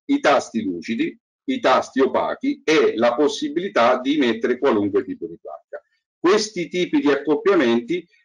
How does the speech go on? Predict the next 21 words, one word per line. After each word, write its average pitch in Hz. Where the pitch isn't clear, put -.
ci -
danno 151
la 139
possibilità 165
di 139
essere 131
estremamente 123
flessibili, 107
avremo 110
la 98
possibilità 101
di 101
capire 107
meglio 113
successivamente 143
quali 147
opzioni 143
e 139
quali 131
casi 151
vincenti 113